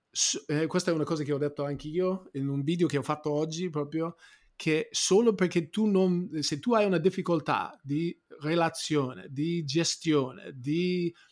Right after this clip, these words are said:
carriera, di qualsiasi cosa, e l'hai avuto anche per tanto tempo e non lo, ancora non lo sai risolvere,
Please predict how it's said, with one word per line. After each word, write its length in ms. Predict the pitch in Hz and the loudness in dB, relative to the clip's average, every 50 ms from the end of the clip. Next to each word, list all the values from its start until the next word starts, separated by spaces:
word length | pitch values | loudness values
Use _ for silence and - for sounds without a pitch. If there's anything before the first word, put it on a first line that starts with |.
| _ _ | _ _
carriera, 760 | - - 165 170 165 170 170 160 160 147 - 123 135 - - | -2 2 2 4 4 4 4 4 4 2 0 -4 -8 -10 -6
di 120 | 143 139 | -6 -6
qualsiasi 640 | 135 - 170 175 165 143 - 233 240 240 - - 190 | -2 2 2 4 4 2 2 0 0 0 0 -4 -6
cosa, 500 | 147 - 165 139 123 120 107 117 123 143 - _ - _ _ _ - - _ _ _ _ _ | -4 -2 -2 -2 -2 -6 -8 -8 -8 -8 -12 _ -20 _ _ _ -20 -20 _ _ _ _ _
e 120 | - 156 151 | 0 2 4
l'hai 200 | 160 160 160 165 | 4 6 6 4
avuto 340 | 156 147 185 240 233 - 190 | 4 4 4 2 4 4 4
anche 240 | 175 196 202 - 180 | 4 4 4 2 2
per 120 | 147 165 | 2 2
tanto 280 | 139 175 170 160 - 170 | 2 2 0 0 -2 -4
tempo 480 | - 143 135 123 110 107 139 - - | -2 -2 -2 -2 -2 -4 -4 -6 -4
e 100 | - 147 | -2 -2
non 420 | 143 147 151 156 165 185 208 220 220 | 0 0 2 2 4 4 4 4 4
lo, 120 | 220 214 | 4 4
ancora 380 | 202 180 - - 214 233 247 233 | 4 2 4 6 6 6 6 4
non 240 | 202 185 180 202 208 | 2 2 2 2 2
lo 100 | 190 165 | 2 2
sai 300 | - - 185 196 202 180 | 2 2 2 2 2 2
risolvere, 720 | 165 165 143 156 151 131 113 110 120 117 120 131 139 - | 0 2 2 2 0 0 -2 -4 -8 -8 -8 -8 -10 -12